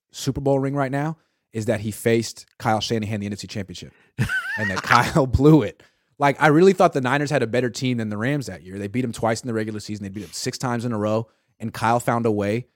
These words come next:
Speaker 1: to score seventeen points and lose in that game. I
Speaker 2: Yeah.
Speaker 1: don't understand that one. I think that's getting outcoached. Tyler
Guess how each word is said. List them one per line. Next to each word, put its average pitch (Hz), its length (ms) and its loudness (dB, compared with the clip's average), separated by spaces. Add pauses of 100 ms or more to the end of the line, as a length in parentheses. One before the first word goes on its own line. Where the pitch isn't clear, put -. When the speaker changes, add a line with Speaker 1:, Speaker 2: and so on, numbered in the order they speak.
(220)
Speaker 1:
to 117 100 -6
score 120 220 0
seventeen 110 440 -2
points 117 260 -2
and 98 100 -6
lose 120 340 -4
in 127 80 -10
that 131 160 -6
game. 151 260 -8
I 123 100 2
Speaker 2:
Yeah. 143 80 2
Speaker 1:
don't 139 80 -4
understand 104 460 -10
that 82 120 -16
one. 85 100 -20 (240)
I 107 60 -14
think 117 200 -6
that's - 300 -6
getting 110 220 -4
outcoached. 92 480 -10 (1040)
Tyler 131 480 4